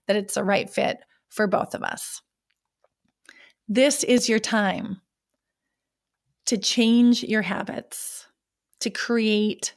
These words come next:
a new direction, and to transform your life to what means the most. Year of Transformation is honestly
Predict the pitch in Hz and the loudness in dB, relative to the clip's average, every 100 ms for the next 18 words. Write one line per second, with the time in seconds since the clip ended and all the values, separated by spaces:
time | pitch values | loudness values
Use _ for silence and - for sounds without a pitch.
0 | _ 214 220 226 247 262 220 - - - | _ 2 6 8 6 2 -2 -4 -8 -10
1 | - - 190 _ _ _ _ _ _ _ | -8 -10 -12 _ _ _ _ _ _ _
2 | - 208 214 196 - 214 202 214 226 - | 0 0 0 -4 -4 0 2 2 2 0
3 | 220 214 208 208 - 202 - - - _ | 2 2 2 -4 -6 -10 -10 -14 -18 _
4 | _ _ _ _ _ _ _ _ - 220 | _ _ _ _ _ _ _ _ -4 -2
5 | 190 202 196 - - - _ 220 202 208 | 0 -2 -2 -6 -12 -14 _ -2 0 2
6 | 202 202 196 196 - _ - 196 - - | 0 0 -2 -4 -14 _ -6 -6 -4 -8
7 | - - - - _ _ _ _ _ - | -8 -10 -10 -14 _ _ _ _ _ -20
8 | - - _ 220 240 240 240 220 226 220 | -20 -20 _ 0 2 2 2 0 2 2
9 | 208 202 202 214 - 214 196 - - _ | 2 0 -2 -2 -2 -2 -2 -8 -12 _
10 | _ _ _ - 226 254 240 - - - | _ _ _ -2 4 6 4 2 -4 -6
11 | 107 202 | -6 -10